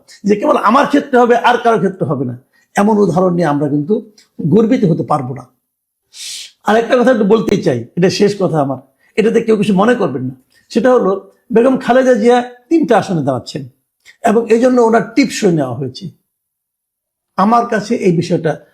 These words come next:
ভালো লাগেনি। বেগম খালেদা জিয়ার শারীরিক অবস্থা খুবই খারাপ। আমি বিভিন্ন লেভেলের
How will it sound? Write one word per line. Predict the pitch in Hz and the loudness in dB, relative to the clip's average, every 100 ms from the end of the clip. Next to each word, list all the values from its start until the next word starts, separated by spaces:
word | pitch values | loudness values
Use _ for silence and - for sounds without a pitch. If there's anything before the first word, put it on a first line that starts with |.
| - - | -12 -6
ভালো | 131 175 165 | -2 0 0
লাগেনি। | 127 123 113 120 _ _ _ _ _ _ _ _ _ _ | -2 -6 -8 -12 _ _ _ _ _ _ _ _ _ _
বেগম | 240 233 220 | 0 0 0
খালেদা | - 240 240 | 0 2 2
জিয়ার | 220 220 | 2 0
শারীরিক | - 214 208 202 | 0 0 0 0
অবস্থা | 185 180 240 - | -2 -4 -6 -10
খুবই | - 240 254 | -2 0 0
খারাপ। | 180 139 - _ _ _ _ _ - | -2 -4 -6 _ _ _ _ _ -6
আমি | 226 240 | 0 2
বিভিন্ন | 208 247 277 277 | 2 4 4 4
লেভেলের | 247 202 196 185 135 131 | 4 2 2 0 -2 -8